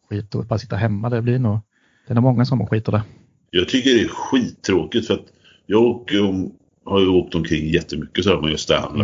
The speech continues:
Speaker 1: Mm.
Speaker 2: och man åker och gör olika jobb och sådär. Och alltså, ja, man, nu är man ju glad om man kommer till Lidl,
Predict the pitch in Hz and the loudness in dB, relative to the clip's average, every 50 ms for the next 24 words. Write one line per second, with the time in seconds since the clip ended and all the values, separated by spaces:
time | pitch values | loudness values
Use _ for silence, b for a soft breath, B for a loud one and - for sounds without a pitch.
0 | 104 98 92 80 80 85 90 90 92 87 67 - - - - _ _ _ 82 80 | -2 0 -2 0 2 2 4 4 4 2 2 0 -4 -10 -14 _ _ _ -12 -10
1 | 73 71 - _ _ _ - - - - 90 82 80 76 73 71 - - 73 73 | -10 -10 -12 _ _ _ -20 -14 -6 -2 0 2 2 0 0 -4 -6 -4 -4 -2
2 | 73 71 69 67 73 76 78 71 - 76 78 - 80 78 64 - - b b b | -2 -2 -2 -2 -4 -6 -6 -8 -8 -10 -8 -4 -4 -4 -4 -4 -6 b b b
3 | b b b b b - 78 82 80 78 80 80 - - - - _ _ _ _ | b b b b b -2 0 2 4 4 4 2 0 -2 -4 -10 _ _ _ _
4 | _ _ _ _ - 76 - - - - - 80 78 76 71 76 71 67 67 71 | _ _ _ _ -2 -2 -2 -2 -4 -6 -4 -2 -2 -2 -2 -2 -4 -6 -10 -14
5 | 69 - 73 76 80 78 78 85 87 87 87 87 85 76 - - - 76 76 76 | -18 -10 -6 -2 0 2 4 4 4 4 2 2 0 0 -2 -4 -6 -8 -4 -4
6 | 76 76 71 71 71 76 73 76 76 82 104 117 127 131 131 113 101 95 90 92 | -4 -4 -4 -6 -8 -8 -6 -4 -2 0 2 4 6 6 4 4 4 2 2 2
7 | 85 82 82 82 - 80 78 76 71 - 78 78 76 76 73 73 73 76 80 95 | 0 -4 -6 -6 -6 -6 -6 -6 -8 -8 -6 -4 -2 -2 -2 -4 -6 -6 0 2
8 | 107 104 87 78 | 2 2 2 0